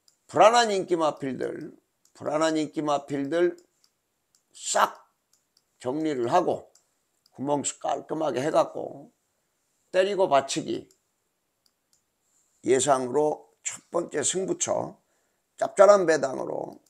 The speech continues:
갖다 따를 테니까, 자, 부-, 제주 이경주 오늘 첫 번째 찍어먹기 승부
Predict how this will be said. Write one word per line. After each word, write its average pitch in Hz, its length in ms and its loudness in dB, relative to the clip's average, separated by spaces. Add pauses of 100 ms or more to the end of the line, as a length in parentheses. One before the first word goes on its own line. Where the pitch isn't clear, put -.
(380)
갖다 - 360 0
따를 156 280 2
테니까, - 580 -8 (460)
자, - 240 -6
부-, - 120 -16 (140)
제주 196 640 4 (180)
이경주 170 920 0 (180)
오늘 - 520 -18 (260)
첫 - 220 -16
번째 170 500 -2 (540)
찍어먹기 185 500 0
승부 180 280 4